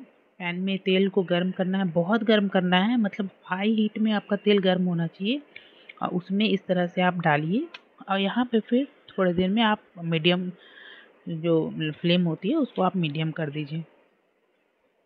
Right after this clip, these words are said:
और जब आपका इस तरह से crispy बन जाए, इतना लाल हो जाए, तो आप इसको फिर से वही oil paper में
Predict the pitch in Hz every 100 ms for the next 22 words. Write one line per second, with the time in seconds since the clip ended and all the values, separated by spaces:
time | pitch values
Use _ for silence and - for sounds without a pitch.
0 | - - - _ _ - - _ _ -
1 | _ - _ _ _ _ _ - 185 165
2 | 196 208 196 208 208 208 180 - 196 190
3 | 196 - 170 - 208 190 175 165 175 214
4 | 196 185 185 180 170 175 175 165 180 196
5 | 185 170 175 185 175 _ 240 359 _ _
6 | _ _ _ _ - 226 226 240 196 202
7 | 185 170 175 175 - 165 175 254